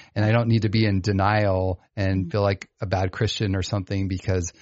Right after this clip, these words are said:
Speaker 1: I'm saddened by some of the things that I'm seeing going on around me.
Speaker 2: Yeah. I always tell my clients, "Don't jump too quickly to the reframe or to the silver lining." It's okay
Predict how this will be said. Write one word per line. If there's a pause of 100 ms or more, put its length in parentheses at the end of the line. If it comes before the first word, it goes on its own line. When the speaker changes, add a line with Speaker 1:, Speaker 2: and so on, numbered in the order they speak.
(220)
Speaker 1:
I'm
saddened
by
some
of
the
things
that
I'm
seeing
going
on
around
me. (260)
Speaker 2:
Yeah.
I
always
tell
my
clients,
"Don't
jump
too
quickly
to
the
reframe
or
to
the
silver
lining." (240)
It's
okay